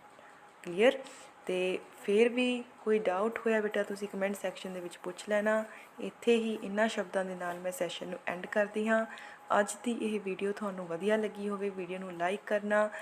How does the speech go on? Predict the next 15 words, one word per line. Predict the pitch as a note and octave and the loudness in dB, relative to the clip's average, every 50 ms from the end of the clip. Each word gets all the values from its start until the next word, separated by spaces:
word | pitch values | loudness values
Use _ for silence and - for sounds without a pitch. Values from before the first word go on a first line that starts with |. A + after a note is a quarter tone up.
| - - - - - - E3+ | -12 -14 -16 -18 -16 -6 2
ਵੱਧ | D#3+ F3+ F#3+ G3+ - - | 4 6 6 6 4 2
ਤੋਂ | C4 A#3 | 0 2
ਵੱਧ | G3+ - F#3+ F#3+ G3 | 2 0 -2 -2 -4
ਬੱਚਿਆਂ | F#3+ F#3+ F#3 - - F#3 F3+ | -4 -4 -4 -4 -4 -4 -2
ਨਾਲ | F3+ F3+ F3+ F3 | -2 -4 -6 -8
ਸ਼ੇਅਰ | - - - - - F3 F3 G3 G#3+ | -10 -12 -12 -8 -2 2 2 2 2
ਕਰਨਾ। | A3+ - A#3+ A3 G#3+ G#3+ G#3+ G#3+ A3 A3 A3 - - - - - - - - - - | 2 2 0 0 2 2 4 4 4 2 0 -4 -12 -16 -18 -18 -18 -16 -12 -2 2
ਹਾਂ, | A#3+ B3 A#3 G#3 E3+ - - - - - - | 4 6 6 4 4 0 -6 -14 -20 -18 -8
ਚੈਨਲ | - - G3+ F#3+ F#3 G3+ A#3 | -4 -2 -2 0 2 2 4
ਨੂੰ | B3 B3 A#3 | 4 4 2
ਸਬਸਕ੍ਰਾਈਬ | A#3+ A3 G3 - - - - F#3+ F#3 F3+ - | 0 -2 -4 -4 -6 -4 -2 -2 -2 -2 -2
ਜ਼ਰੂਰ | F#3 E3+ E3 E3+ F#3 G#3 | -2 -2 -2 0 -2 -4
ਕਰਨਾ | G#3 - G#3 G#3 G3+ G#3 G#3+ G#3+ G#3+ G#3+ G#3+ - - - - - | -2 -2 -2 -2 2 4 4 4 4 2 0 -6 -14 -18 -10 -4
ਤਾਂ | - G3 F#3+ G3 | 0 0 0 0
ਕਿ | G3 - - A3 A3+ | -2 -4 -4 -4 -4